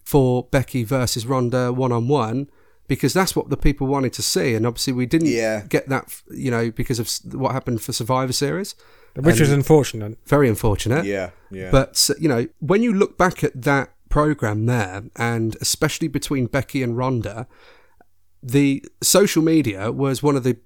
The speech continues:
Speaker 1: biggest components of building that rivalry from day one, especially between those two. With Becky's banter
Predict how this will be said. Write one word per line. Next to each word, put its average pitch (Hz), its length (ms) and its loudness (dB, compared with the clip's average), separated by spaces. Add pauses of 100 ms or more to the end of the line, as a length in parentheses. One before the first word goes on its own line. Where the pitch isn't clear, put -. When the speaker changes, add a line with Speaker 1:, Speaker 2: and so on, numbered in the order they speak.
Speaker 1:
biggest 156 600 0 (300)
components 131 720 0
of 110 140 -8
building 127 420 0
that 113 180 -4
rivalry 110 680 -4 (260)
from 113 220 -2
day 120 280 0
one, 90 340 -4 (340)
especially 170 460 0
between 143 440 -2
those 127 300 0
two. 95 380 -4 (720)
With 139 220 0
Becky's 165 380 0
banter 107 560 -4